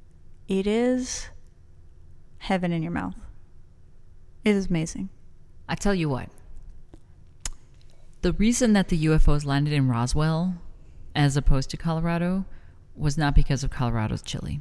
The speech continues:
Speaker 1: No.
Speaker 2: No. They came to Roswell because they were like,
Speaker 1: "Is this Hatch?"
Speaker 2: "Is this Hatch? Oh, wrong. Sorry. My bad. We're a little bit further east of it."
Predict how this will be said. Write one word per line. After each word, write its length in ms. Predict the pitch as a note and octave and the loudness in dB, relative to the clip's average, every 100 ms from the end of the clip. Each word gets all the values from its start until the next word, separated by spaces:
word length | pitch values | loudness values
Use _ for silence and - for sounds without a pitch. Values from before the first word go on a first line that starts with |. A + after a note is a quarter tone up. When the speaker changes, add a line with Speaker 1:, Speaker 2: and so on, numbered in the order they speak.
| - | -2
Speaker 1:
No. 300 | G#3 G3+ F#3+ - - | 2 2 0 -4 -2
Speaker 2:
No. 320 | D3+ A#2+ - - - - | 0 0 -2 -8 -14 -4
They 140 | D#3+ | -2
came 240 | E3+ G#3 G#3+ | 2 2 4
to 120 | G#3+ | 4
Roswell 380 | E3+ D3+ D3 C#3 | 4 4 4 4
because 300 | - D3+ C#3 | 4 2 0
they 80 | C#3+ | -2
were 100 | C3+ | -2
like, 260 | B2+ A#2+ - | -2 -4 2
Speaker 1:
"Is 180 | A3 F#3+ | 2 2
this 160 | G3 | 0
Hatch?" 440 | - F3 - - - | 0 -2 -2 -8 -2
Speaker 2:
"Is 140 | D#3+ | 0
this 140 | F3 - | 0 -2
Hatch? 300 | G3 G2 - | -4 -4 0
Oh, 200 | D3 F3+ D#3 | 2 4 4
wrong. 220 | E3+ E3+ - | 2 2 -4
Sorry. 560 | - E3 E3+ D3 D3 - | 2 4 6 4 0 0
My 160 | D#3 D#3 | 0 2
bad. 460 | D3 C#3 C3+ D3+ - | 2 2 0 -2 -2
We're 140 | D#3+ D#3 | 0 0
a 40 | |
little 240 | D3 D3+ | 0 -2
bit 260 | C#3 - - | -2 -6 -6
further 240 | - D#3 | -2 0
east 300 | C3 C3+ - | 0 -4 -6
of 100 | C3+ | -6
it." 180 | B2+ A#2+ | -6 -6